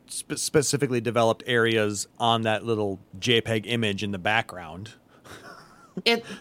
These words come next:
Speaker 2: it made more of an effort to
Speaker 1: They, they tried to hide it a little bit, but it was still, you had, you had very specific paths that you could go on. Um,
Speaker 2: Yeah.
Speaker 1: versus in this one, you, if you had the mini map up,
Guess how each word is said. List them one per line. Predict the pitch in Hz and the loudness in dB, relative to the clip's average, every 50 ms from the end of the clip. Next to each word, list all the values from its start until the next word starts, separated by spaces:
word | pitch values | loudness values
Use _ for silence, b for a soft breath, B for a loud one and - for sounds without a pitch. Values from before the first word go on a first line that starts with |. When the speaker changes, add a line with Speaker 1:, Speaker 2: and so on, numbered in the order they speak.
| B - | B 0
Speaker 2:
it | - 226 220 | 0 2 4
made | 220 226 226 220 | 6 6 6 6
more | 190 202 202 196 | 6 6 6 6
of | 185 170 | 6 6
an | 180 156 | 4 2
effort | 151 151 139 - _ _ _ _ _ _ _ _ _ _ _ _ _ _ _ _ _ _ - 160 135 | 2 0 0 -6 _ _ _ _ _ _ _ _ _ _ _ _ _ _ _ _ _ _ -12 -12 -10
to | - 143 - _ _ _ _ _ - B B B B B B | -12 -14 -16 _ _ _ _ _ -20 B B B B B B
Speaker 1:
They, | - 185 190 | 4 4 6
they | 196 214 220 | 6 6 4
tried | - - 220 226 240 214 | 4 4 2 2 2 2
to | 220 202 | 2 4
hide | 156 160 156 139 123 120 | 6 6 6 4 4 2
it | 123 | 0
a | 117 123 | 0 0
little | 117 120 127 135 131 123 101 | 2 2 4 4 4 4 2
bit, | 87 98 92 90 - - | 2 0 -2 -4 -4 -4
but | - 117 117 | -2 0 0
it | 131 | 2
was | 135 151 143 | 2 2 0
still, | - - - - 165 175 170 147 123 127 | -2 -4 -2 0 2 4 4 4 4 2
you | 139 135 | 0 0
had, | 127 131 131 - | 2 0 0 0
you | 135 131 | 0 0
had | 131 127 120 117 104 - _ _ _ _ | 2 0 0 -2 -6 -14 _ _ _ _
very | 139 123 135 139 139 | -4 0 2 2 2
specific | 131 - 143 127 117 139 139 131 - | 0 -2 -4 -2 -2 -2 -2 -2 0
paths | - 131 123 123 120 - | 2 4 4 4 4 2
that | - 120 | -2 -6
you | 120 | -4
could | 107 131 123 | -4 -4 -2
go | 117 143 165 139 | 0 0 0 0
on. | 95 78 78 - B B B B B B B B B | -2 -4 -8 -16 B B B B B B B B B
Um, | - 104 104 101 98 95 95 92 95 | -2 -2 0 0 0 -2 -4 -6 -8
Speaker 2:
Yeah. | 143 127 - - - - - - _ _ _ _ - | -8 -8 -8 -10 -14 -20 -20 -20 _ _ _ _ -6
Speaker 1:
versus | 123 117 131 127 117 - 123 117 110 110 101 - - - - | -2 0 0 0 0 0 0 0 0 0 -2 -4 -8 -8 -6
in | 127 120 117 113 113 113 113 113 104 | -4 -2 -2 -2 -4 -4 -6 -6 -2
this | 110 117 117 - - - | 0 0 0 0 -2 -4
one, | 110 113 113 117 117 120 117 | -2 0 0 0 0 -2 -2
you, | 113 113 120 123 - - | -2 -2 -4 -4 -6 -10
if | - 117 - | -12 -8 -6
you | 110 113 110 | -6 -4 -4
had | 107 113 107 | -4 -4 -4
the | 107 | -4
mini | 107 110 113 113 113 | -4 -2 -2 -2 -2
map | 110 110 107 104 104 - | -2 -2 -2 -2 -2 0
up, | 110 113 - - - | 0 0 0 -2 -6